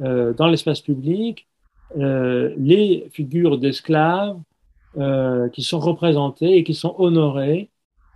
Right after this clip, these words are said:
euh, pour leur, euh, pour les souffrances qu'ils ont subies, pour les luttes, euh, qu'ils ont menées. C'est,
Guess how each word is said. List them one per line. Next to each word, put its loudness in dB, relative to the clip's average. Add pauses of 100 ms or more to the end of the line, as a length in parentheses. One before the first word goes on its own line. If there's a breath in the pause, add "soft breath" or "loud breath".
(160)
euh, -4 (1080)
pour 0
leur, 4
euh, -2 (360)
pour -2
les 2
souffrances -2
qu'ils -6
ont -8
subies, -4 (460)
pour -6
les -2
luttes, 0
euh, -4
qu'ils -8
ont -4
menées. -6 (320)
C'est, -20